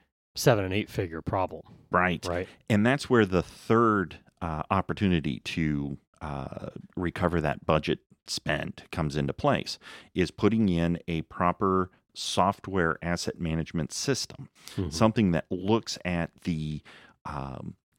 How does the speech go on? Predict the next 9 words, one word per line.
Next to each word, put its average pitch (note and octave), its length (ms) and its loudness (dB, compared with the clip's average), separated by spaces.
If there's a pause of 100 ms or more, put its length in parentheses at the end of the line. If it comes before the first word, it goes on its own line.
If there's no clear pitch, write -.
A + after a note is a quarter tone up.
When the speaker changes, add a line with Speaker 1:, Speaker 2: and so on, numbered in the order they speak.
(100)
Speaker 2:
quirks - 640 0 (100)
and D#2 640 -4 (420)
legalese F#2 1600 0
inside F2+ 640 2
your E2+ 100 -2
volume F2 360 2
license F2 460 0
agreements, - 640 -10 (420)
um, C#2+ 560 -6